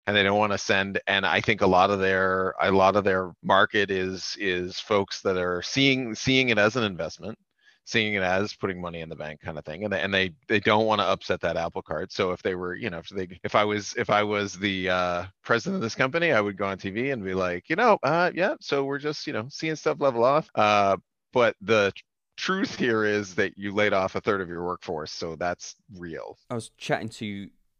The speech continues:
Speaker 2: Ricky at Scottish Watches on the last live stream. He kindly joined us on the Sunday Social, if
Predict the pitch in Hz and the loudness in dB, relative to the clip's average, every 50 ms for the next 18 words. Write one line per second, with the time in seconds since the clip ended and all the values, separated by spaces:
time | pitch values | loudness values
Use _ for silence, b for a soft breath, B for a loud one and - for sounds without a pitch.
0 | _ - 101 107 - - - 98 - - - - - 95 - - - - 101 - | _ -12 -12 -12 -10 -6 -6 -6 -6 -6 -8 -8 -6 -6 -8 -8 -6 -8 -8 -8
1 | - - - 95 87 85 - - _ - 92 90 90 90 87 - - - 95 90 | -8 -10 -10 -10 -10 -10 -12 -14 _ -6 -6 -6 -6 -6 -10 -12 -10 -8 -8 -6
2 | 92 90 90 - - 85 90 92 90 90 92 90 87 - - - 92 85 85 85 | -4 -6 -6 -8 -12 -14 -10 -8 -6 -4 -4 -6 -8 -10 -14 -14 -14 -12 -12 -12
3 | 85 - - 90 90 87 87 85 80 - 92 90 90 90 87 85 - 87 87 90 | -14 -12 -10 -10 -8 -8 -10 -12 -10 -8 -8 -8 -8 -8 -10 -12 -12 -12 -12 -14
4 | - - 92 87 82 87 85 - - 92 85 87 - - 90 85 87 85 - - | -12 -12 -12 -10 -8 -10 -10 -8 -6 -6 -6 -6 -8 -8 -10 -8 -8 -10 -12 -14